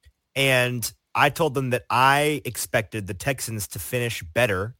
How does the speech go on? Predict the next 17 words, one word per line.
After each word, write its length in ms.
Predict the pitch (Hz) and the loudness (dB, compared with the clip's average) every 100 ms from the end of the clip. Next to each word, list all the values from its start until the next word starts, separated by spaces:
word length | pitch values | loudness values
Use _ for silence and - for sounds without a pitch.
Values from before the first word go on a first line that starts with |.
| 92 | -10
than 140 | 107 | -8
the 40 | 104 | -4
Jaguars 540 | 104 127 101 82 80 | 0 0 0 -6 -8
this 240 | 85 82 | -12 -12
year. 220 | 69 58 - _ _ - | -12 -14 -16 _ _ -8
And 140 | 101 107 | -4 2
they 120 | 156 | 2
told 160 | 156 135 | 2 0
me 80 | |
I 80 | 123 | 0
was 120 | 123 | 0
crazy 420 | - 104 92 104 120 | -2 -4 -4 -6 -6
'cause 180 | 113 87 | -8 -6
the 100 | 95 | -4
Jaguars 460 | 101 104 104 104 | -2 0 0 -2
had 100 | 98 | -2
gotten 400 | 92 82 107 101 | -4 -6 -6 -10